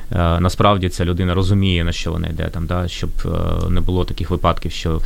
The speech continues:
хтось прийшов до нашого проєкту, там, два заняття провів і все, і групу покинув. І діти залишились не з чим, і гурток зупинився. Да, то, то ми дуже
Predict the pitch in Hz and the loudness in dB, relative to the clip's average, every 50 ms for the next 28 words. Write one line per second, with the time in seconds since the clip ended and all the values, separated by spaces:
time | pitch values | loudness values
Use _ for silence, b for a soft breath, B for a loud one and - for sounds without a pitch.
0 | B B B B B - - 87 - - 95 - - 113 110 107 110 104 98 - | B B B B B -2 0 0 0 0 -2 2 2 2 2 4 2 2 0 0
1 | - 95 87 - 98 92 90 - - 87 - 85 82 82 82 82 85 85 85 82 | 0 -2 0 2 2 2 2 0 -2 -4 -2 -2 0 0 0 0 0 -2 -2 0
2 | 90 90 92 85 90 87 85 85 82 - - - - 90 90 98 113 113 - - | 2 2 2 4 2 2 2 0 0 -2 -6 -2 0 0 2 4 2 2 0 -2
3 | - 95 - - - - 78 78 80 80 98 85 - 87 - 95 - - 85 76 | -2 -2 -2 -2 0 0 0 2 2 2 0 0 0 0 -2 -2 0 0 0 0
4 | 76 80 B B B B B B B B - 90 85 110 - - 104 95 101 98 | 0 -2 B B B B B B B B 0 2 4 2 2 4 2 2 4 2
5 | 98 95 - - 95 90 - 95 87 - - - 95 90 90 - 98 85 95 90 | 2 0 0 -2 -2 -2 0 -2 -2 -2 0 0 0 0 2 0 0 0 0 0
6 | - - 87 78 - - - - 78 - 82 80 78 80 - - 78 82 87 90 | 0 0 0 -2 -2 -6 -8 -6 -4 -4 -2 -2 -2 -2 -2 -2 -2 -2 -2 -2
7 | - 92 92 90 90 87 87 - - - 98 95 92 92 101 95 92 92 90 | 0 0 0 0 0 -2 -4 -4 -2 0 0 0 2 2 2 2 2 0 0